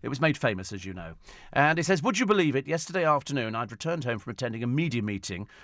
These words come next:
armed with a nice sandwich and a bottle of freshly pressed orange juice. Entered the lift,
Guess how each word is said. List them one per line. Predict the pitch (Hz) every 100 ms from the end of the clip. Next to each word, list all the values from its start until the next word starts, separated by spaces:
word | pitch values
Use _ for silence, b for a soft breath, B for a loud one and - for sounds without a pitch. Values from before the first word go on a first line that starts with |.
| B
armed | - 143 139
with | 135
a |
nice | 143 156
sandwich | - 147 131 107 107
and |
a | 117
bottle | 123 113
of | 107
freshly | - 117 -
pressed | 107 - 107 - - - _ _ -
orange | 120 98 87 -
juice. | 78 - - b b b b b
Entered | 175 196 165
the | 139
lift, | 127 170 -